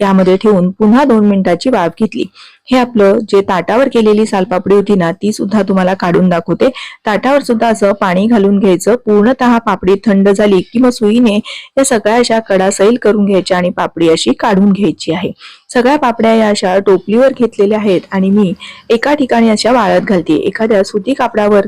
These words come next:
किंवा या प्लास्टिकच्या शीटवर कशावरही तुम्ही अशा वाळत घातल्या तरीही चालेल. आता बघा, इकडे हा स्टँड सुद्धा झालेला आहे. या पद्धतीने भराभर आपल्या या अशा एका वेळी बारा बारा साल पापड्या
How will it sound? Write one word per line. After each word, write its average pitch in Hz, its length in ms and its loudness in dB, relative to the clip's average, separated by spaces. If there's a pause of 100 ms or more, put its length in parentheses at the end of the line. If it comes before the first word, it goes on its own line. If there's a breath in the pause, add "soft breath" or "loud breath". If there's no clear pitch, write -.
किंवा 190 220 0
या 185 160 2
प्लास्टिकच्या 214 580 -2
शीटवर 208 360 -2
कशावरही 233 720 0
तुम्ही 202 180 2
अशा 190 200 0
वाळत 175 220 0
घातल्या 185 360 -2 (160)
तरीही 190 320 2
चालेल. - 360 -4 (460 loud breath)
आता 196 180 -2
बघा, 196 360 0
इकडे 196 400 2 (300 loud breath)
हा 254 100 0
स्टँड 233 380 0
सुद्धा 214 320 -2
झालेला 202 440 2
आहे. 202 280 0
या 196 140 0
पद्धतीने 196 600 0
भराभर 233 500 0
आपल्या 214 340 -4
या 202 160 2
अशा 190 300 -2 (320 loud breath)
एका 226 320 0
वेळी 233 240 2
बारा 214 340 -2
बारा 214 260 0
साल 190 200 -2
पापड्या 190 340 -2